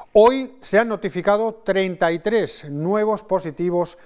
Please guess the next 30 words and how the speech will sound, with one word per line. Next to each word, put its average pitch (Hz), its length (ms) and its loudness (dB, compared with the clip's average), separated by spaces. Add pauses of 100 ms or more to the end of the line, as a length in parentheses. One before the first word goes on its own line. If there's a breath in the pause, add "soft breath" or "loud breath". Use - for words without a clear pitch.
(360 loud breath)
por 196 280 2
coronavirus. 156 760 -4
La 170 220 2
ocupación 190 720 -2
hospitalaria, 208 1000 -2 (480 loud breath)
eh, 160 600 2
aquí 160 220 -6
tienen 180 240 -6
el 160 120 -2
indicador, 190 680 -2 (360 soft breath)
es 175 240 -4
de 165 140 0
doce 208 340 -2
personas. 190 640 -4
Tres 202 240 0
de 165 100 -4
ellas 165 320 -4
están 180 440 -6 (420 soft breath)
ingresadas 151 640 -4
en 147 80 -4
la 139 80 0
unidad 147 320 -2
de 165 240 -6
cuidados 135 680 -6
intensivos 165 840 -4
y 185 80 -4
las 160 140 -2
personas 180 380 -4
en 170 80 -4
aislamiento 175 640 -2